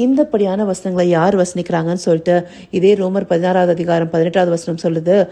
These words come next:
அப்படிப்பட்டவர்கள் நம்முடைய கர்த்தராகிய இயேசு கிறிஸ்துவுக்கு ஊழியம் செய்யாமல் தங்கள் வயிற்றுக்கே ஊழியம் செய்து நயவசனிப்பினாலும் இச்சக பேச்சினாலும் கபடில்லா-, கபடில்லாதவர்களுடைய இருதயங்களை வஞ்சிக்கிறவர்களாய் இருக்கிறார்கள். அப்போ இந்தப்படியான ஊழியங்களை செய்கிறவங்க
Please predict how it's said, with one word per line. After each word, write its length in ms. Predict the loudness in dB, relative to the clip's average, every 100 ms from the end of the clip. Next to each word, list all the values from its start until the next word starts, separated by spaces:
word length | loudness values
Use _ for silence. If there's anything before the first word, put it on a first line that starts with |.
| -8 -8
அப்படிப்பட்டவர்கள் 840 | -2 0 2 2 0 -2 0 0 0
நம்முடைய 320 | -4 -2 -2
கர்த்தராகிய 500 | 0 -4 0 -2 0 0
இயேசு 200 | 0 0
கிறிஸ்துவுக்கு 460 | -6 -4 -4 -4 0
ஊழியம் 300 | 0 0 0 0
செய்யாமல் 420 | 0 0 0 0 -2 -16 -4
தங்கள் 320 | 0 2 2
வயிற்றுக்கே 600 | 2 2 2 -2 -2 2 2 2
ஊழியம் 320 | 0 -2 -2
செய்து 240 | -2 2 0 0 -16 -6 0
நயவசனிப்பினாலும் 1120 | 2 2 2 0 -2 -2 -2 -2 0 -2 -2
இச்சக 340 | -4 0 0 2
பேச்சினாலும் 580 | 0 0 -2 0 0 -2 -6 -20 -16 0
கபடில்லா-, 560 | 2 2 2 0 0 0
கபடில்லாதவர்களுடைய 1160 | 0 2 2 2 2 0 0 0 0 0 0 0 0
இருதயங்களை 500 | 0 -2 -2 -2 -2
வஞ்சிக்கிறவர்களாய் 1080 | -2 -6 -4 -4 -2 0 0 -2 0 2 2
இருக்கிறார்கள். 640 | -2 -2 -2 -2 -2 0 0 -2 -10 -20 -14
அப்போ 300 | -8 -6 -2 -2 -4 -10 -20 _ -2
இந்தப்படியான 800 | 0 2 2 2 0 0 -2 -2
ஊழியங்களை 440 | -4 -4 -4 -6
செய்கிறவங்க 560 | -4 -4 -2 -4 -4